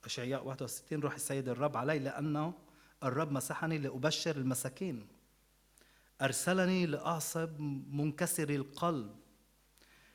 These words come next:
لأنادي للمسبيين بالعتق وللمأسورين بالإطلاق، لأنادي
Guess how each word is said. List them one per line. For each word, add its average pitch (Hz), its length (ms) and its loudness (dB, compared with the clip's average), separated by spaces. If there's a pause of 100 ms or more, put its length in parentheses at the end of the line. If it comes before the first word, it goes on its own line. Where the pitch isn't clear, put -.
(500)
لأنادي 147 640 4
للمسبيين 139 1200 0 (320)
بالعتق 135 640 -2 (380)
وللمأسورين 139 1000 2
بالإطلاق، 139 760 0
لأنادي 139 560 -2